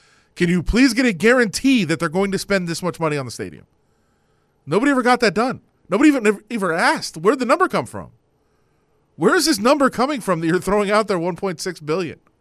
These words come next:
Where, who, who's doing, you don't even have a design yet.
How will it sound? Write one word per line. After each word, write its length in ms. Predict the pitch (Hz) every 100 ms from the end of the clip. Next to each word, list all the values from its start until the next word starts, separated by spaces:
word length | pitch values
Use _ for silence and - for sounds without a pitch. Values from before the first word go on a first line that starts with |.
| _ _ _ _ _ _ _ _ _ _ _ _
Where, 260 | 131 214 -
who, 560 | - - 240 311 320 311 _ _ - - -
who's 180 | 294
doing, 200 | 285 226 196
you 80 |
don't 140 | 247 339
even 120 | 294
have 140 | 262
a 40 | 240
design 360 | 196 214 294
yet. 240 | 339 127